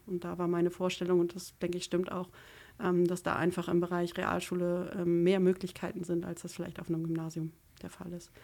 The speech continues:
Und berufsbildende Schule, nur um das kurz anzuschließen, da war mir schnell klar, ähm, dass ich, äh,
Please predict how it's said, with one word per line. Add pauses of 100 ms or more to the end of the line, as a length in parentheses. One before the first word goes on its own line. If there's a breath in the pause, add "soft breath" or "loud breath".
(200 loud breath)
Und
berufsbildende
Schule,
nur
um
das
kurz
anzuschließen,
da
war
mir
schnell
klar, (420 loud breath)
ähm,
dass
ich,
äh,